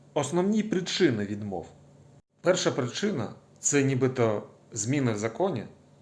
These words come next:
не набрали чинності, або військовій частині не доведено від Міністерства оборони ці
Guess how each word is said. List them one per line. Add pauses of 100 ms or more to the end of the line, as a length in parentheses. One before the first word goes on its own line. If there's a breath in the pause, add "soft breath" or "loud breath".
не
набрали
чинності, (640)
або (100)
військовій
частині (420)
не
доведено
від
Міністерства
оборони (360)
ці